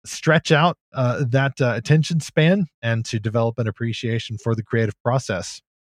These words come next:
And that's part of the Christian's mission. You know, whether you're not a movie director or a storyteller or a, a videographer,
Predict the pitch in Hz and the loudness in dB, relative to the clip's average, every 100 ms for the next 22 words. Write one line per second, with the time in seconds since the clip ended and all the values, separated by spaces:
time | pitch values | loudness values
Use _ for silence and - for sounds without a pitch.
0 | _ 135 175 - 180 196 185 185 175 143 | _ 0 0 4 6 6 6 6 4 0
1 | 185 - 196 123 226 - 90 87 110 117 | 0 2 2 4 4 4 -2 -4 0 4
2 | 135 139 135 135 151 156 135 113 123 175 | 6 6 6 6 4 4 2 4 6 8
3 | 165 127 127 127 165 147 110 - 160 165 | 6 6 4 2 2 2 2 0 0 2
4 | - 127 147 151 113 113 110 104 98 98 | 2 4 4 2 4 2 2 0 -4 -2
5 | 135 123 175 143 - 101 | 2 2 2 0 -2 -4